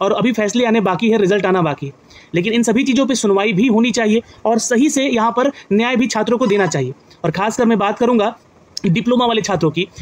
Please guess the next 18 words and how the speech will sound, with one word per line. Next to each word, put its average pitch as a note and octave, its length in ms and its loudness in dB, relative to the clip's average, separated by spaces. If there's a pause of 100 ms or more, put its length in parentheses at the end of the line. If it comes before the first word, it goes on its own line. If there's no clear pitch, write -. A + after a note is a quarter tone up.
(160)
जो G#3 160 0
कि C4 120 -4
थोड़ा G#3+ 200 0
ध्यान G#3 240 0
देंगे E3+ 180 0
यहाँ B2+ 140 -2
पर। - 140 -8 (420)
चे-, F#3 180 0
वैसे F#3 240 0
तो B3+ 100 0
अगर A#3+ 200 2
आप A3+ 160 0 (160)
न्यूज़पेपर B3 560 2
अगर A3+ 120 2
पढ़ना A3 260 0
शुरू G#3 180 0
करेंगे E3+ 280 0
ना, F3 140 -2